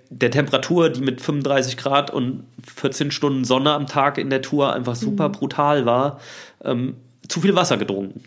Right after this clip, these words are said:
Speaker 2: Mhm.
Speaker 1: Also wir haben, wollten morgens weiterklettern, wir waren super in der Zeit, wir kamen gut voran, hatte ein bisschen mit,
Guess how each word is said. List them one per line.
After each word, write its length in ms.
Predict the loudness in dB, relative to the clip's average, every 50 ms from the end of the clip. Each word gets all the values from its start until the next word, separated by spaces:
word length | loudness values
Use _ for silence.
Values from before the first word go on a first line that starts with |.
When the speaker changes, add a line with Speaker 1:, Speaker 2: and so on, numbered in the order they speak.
| _ -8
Speaker 2:
Mhm. 220 | -6 -6 -4 -4 -6
Speaker 1:
Also 160 | -8 -8 -6
wir 80 | -4 -4
haben, 340 | -2 -2 -2 -4 -6 -8 -12 -12
wollten 480 | -12 -12 -12 -8 -4 -2 -2 -2 0 0
morgens 400 | 0 2 2 2 0 -2 -2 0
weiterklettern, 640 | 0 2 2 0 0 2 0 2 2 0 0 0
wir 100 | -2 -4
waren 200 | -4 -6 -6 -4
super 240 | -6 -6 -4 -2 -4
in 80 | -2 0
der 100 | -2 -2
Zeit, 300 | 0 0 0 0 2 0
wir 80 | -2 -4
kamen 220 | -2 -4 -4 -2
gut 160 | -4 -6 -6
voran, 480 | -4 -2 2 2 2 2 2 -2 -4 -6 -8 -12 -18 -20 -20 -20
hatte 180 | -20 -12 -10 -10
ein 60 | -10
bisschen 220 | -8 -6 -6 -2
mit, 200 | -2 -2 -4 -4